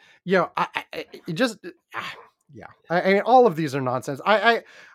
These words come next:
I've mentioned before on the show, like, l-, l-, last time we talked about crypto a year ago or something, that second to Bitcoin, all of these were fifty dollars originally, but second to Bitcoin, the next biggest s-, you know, value of these things I have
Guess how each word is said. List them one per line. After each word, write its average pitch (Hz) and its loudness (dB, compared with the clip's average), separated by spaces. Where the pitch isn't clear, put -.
I've 220 8
mentioned 254 2
before 180 4
on 170 6
the 147 0
show, 147 2
like, 131 -4
l-, 147 -14
l-, 151 -6
last 165 0
time 156 0
we 143 -2
talked 131 -2
about 127 -2
crypto 120 -4
a 123 -4
year 123 -2
ago 120 -4
or 117 -4
something, 120 -8
that 170 2
second 247 2
to 208 0
Bitcoin, 165 0
all 254 12
of 226 4
these 180 -2
were 170 0
fifty 160 -2
dollars 131 -2
originally, 113 -8
but 110 -12
second 233 0
to 160 -8
Bitcoin, 131 -4
the 160 4
next 180 2
biggest 185 0
s-, - -14
you 143 -4
know, 135 -4
value 170 4
of 170 0
these 175 -8
things 185 -4
I 175 -4
have 170 -2